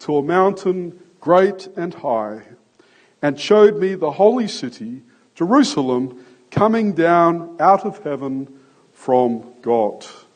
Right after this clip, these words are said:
The angel is about to show us the church of the Old and New Testaments, which is the bride of Jesus, the bride of the Lamb, which he loves so much that he gave his,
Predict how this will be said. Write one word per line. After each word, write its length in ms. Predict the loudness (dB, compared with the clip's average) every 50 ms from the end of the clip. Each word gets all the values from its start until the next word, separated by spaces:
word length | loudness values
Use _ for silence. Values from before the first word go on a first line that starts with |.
| _ _ _ _ _ _ _ _ _ _ _ _ _ _
The 160 | -6 -6 -4 0
angel 680 | 0 0 2 2 0 -4 -4 -6 -6 -6 -8 -10 -12 -18 _ _ _ _ -10
is 140 | -10 -8 -8
about 440 | -10 -6 2 4 4 4 4 2 -8
to 80 | -14 -14
show 340 | -10 -4 -2 0 0 0 0
us 280 | -2 -2 -4 -8 -16 -18 _ _ _ _ _
the 100 | -12 -12
church 600 | -12 -8 -6 -4 -2 -2 -2 -4 -6 -14 -16 -18 _ _ _ _ _ _ _ -4 -4
of 160 | -4 -2 0
the 180 | 0 0 0 4
Old 480 | 4 6 6 6 4 2 0 -2 -6
and 200 | -6 -6 -6 -4
New 160 | -4 -6 -6 -6
Testaments, 960 | -6 -6 -6 -6 -6 -6 -14 -14 -14 -14 -14 -16 _ -20 -20 -20 -20 -20 _ _ _ _ _ _ _ _ _ _ _ -4
which 240 | -4 -4 -4 -6
is 280 | -6 -4 -4 -4 -4 -8
the 120 | -8 -8
bride 760 | -10 -8 -2 0 4 6 8 8 8 6 4 2 0 -6 -14 -12 -10
of 220 | -10 -10 -10 -6
Jesus, 460 | -2 -2 -2 -2 -2 -6 -8 -10 -10
the 100 | -8 -10
bride 340 | -6 -2 4 6 6 6 4
of 100 | 2 -2
the 80 | -4 -6
Lamb, 680 | -4 -4 -4 -4 -4 -6 -6 -8 -10 -12 -16 -20 -20 _ _ _ _ _ _ _ _ _ _ _ _ _ _ _ _ _ _ -8
which 200 | -8 -8 -8 -8
he 240 | -12 -8 -8 -6 -6
loves 640 | -2 0 4 4 4 4 2 -2 -14 -16 -18 -18 -20 _ _ _ _
so 360 | -20 -14 -6 -2 2 2 2
much 380 | 4 4 2 2 2 0 -4 -10
that 180 | -8 -8 -8 -8
he 80 | -10
gave 440 | -10 -6 -4 -4 -2 -4 -4 -6 -8
his, 320 | -12 -12 -12 -12 -16 -20